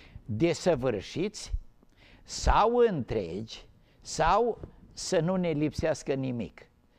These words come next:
Sunt trei cuvinte sinonime. Să, eh,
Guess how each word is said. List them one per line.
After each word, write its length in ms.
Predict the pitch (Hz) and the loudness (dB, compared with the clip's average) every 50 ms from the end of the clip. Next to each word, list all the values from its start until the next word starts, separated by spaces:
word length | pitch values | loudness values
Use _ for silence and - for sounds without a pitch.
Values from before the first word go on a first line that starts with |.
| _ _ _ | _ _ _
Sunt 520 | - - - - 175 175 160 139 - - - - - - | -16 -10 -4 0 0 2 0 0 -4 -8 -12 -14 -10 -4
trei 380 | - 160 180 196 196 202 190 - | -2 0 2 2 2 0 -2 -4
cuvinte 680 | - 226 214 147 127 156 156 160 170 170 - 175 170 151 | 0 0 0 2 2 0 0 0 -2 -4 -4 -4 -4 -4
sinonime. 1040 | - - - 175 170 160 160 156 156 156 151 139 120 107 87 80 80 - - - - - - - - _ _ _ _ - - - - - - - - - - - - - - 104 - - - - - - | -4 -6 -4 -4 -4 -2 -2 -2 -2 0 0 -2 -2 -2 -4 -6 -8 -12 -14 -16 -18 -18 -20 -20 -20 _ _ _ _ -20 -20 -20 -20 -20 -20 -20 -20 -20 -20 -16 -12 -10 -10 -10 -10 -12 -14 -16 -16 -10
Să, 640 | - - - - - - 175 170 165 165 160 151 135 - - - - - - - | -2 4 4 6 8 8 8 8 8 8 6 6 4 0 -6 -16 -20 -20 -20 -20
eh, 120 | - - | -12 -8